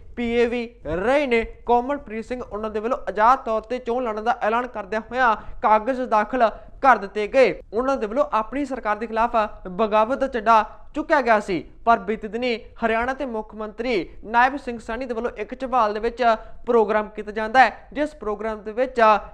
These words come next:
ਇਹ ਆਜ਼ਾਦ ਤੌਰ ਤੇ ਉਮੀਦਵਾਰ, ਬਾਗੀ ਉਮੀਦਵਾਰ ਕੋਮਲਪ੍ਰੀਤ ਸਿੰਘ ਭਾਜਪਾ ਦੇ ਵਿੱਚ ਸ਼ਾਮਿਲ ਹੋ ਜਾਂਦੇ ਨੇ। ਉਹਨਾਂ ਨੂੰ ਸ਼ਾਮਲ ਨਾਇਬ ਸਿੰਘ ਸੈਣੀ ਦੇ ਵੱਲੋਂ ਕਰਵਾ ਲਿਆ ਜਾਂਦਾ ਹੈ। ਦਰਅਸਲ ਇਸ ਬਗਾਵਤ ਕਰਨ ਵਾਲੇ ਉਮੀਦਵਾਰ ਦੇ ਵੱਲੋਂ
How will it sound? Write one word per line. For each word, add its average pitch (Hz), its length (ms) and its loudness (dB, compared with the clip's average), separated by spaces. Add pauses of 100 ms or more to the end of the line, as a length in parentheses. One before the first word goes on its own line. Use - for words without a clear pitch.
ਇਹ - 260 4
ਆਜ਼ਾਦ 208 340 6
ਤੌਰ 214 220 0
ਤੇ 240 160 -4
ਉਮੀਦਵਾਰ, 214 520 2 (220)
ਬਾਗੀ 214 420 2
ਉਮੀਦਵਾਰ 220 580 4 (180)
ਕੋਮਲਪ੍ਰੀਤ 233 640 -2
ਸਿੰਘ 247 180 -6 (320)
ਭਾਜਪਾ 214 360 4
ਦੇ 214 100 -4
ਵਿੱਚ 247 240 -2 (380)
ਸ਼ਾਮਿਲ 254 440 0
ਹੋ 254 180 -2
ਜਾਂਦੇ 240 340 -2
ਨੇ। 196 220 -4 (220)
ਉਹਨਾਂ 233 200 -2
ਨੂੰ 233 80 -4
ਸ਼ਾਮਲ 233 460 2 (280)
ਨਾਇਬ 254 280 0
ਸਿੰਘ 226 240 -10
ਸੈਣੀ 240 280 -8
ਦੇ 277 80 -8
ਵੱਲੋਂ 220 300 -2 (300)
ਕਰਵਾ 254 280 6
ਲਿਆ 214 140 6
ਜਾਂਦਾ 208 320 2
ਹੈ। 190 320 6
ਦਰਅਸਲ 233 320 -2
ਇਸ 247 160 -2
ਬਗਾਵਤ 220 400 2
ਕਰਨ 220 240 -6
ਵਾਲੇ 226 180 0
ਉਮੀਦਵਾਰ 220 440 -2
ਦੇ 220 100 -8
ਵੱਲੋਂ 220 140 -6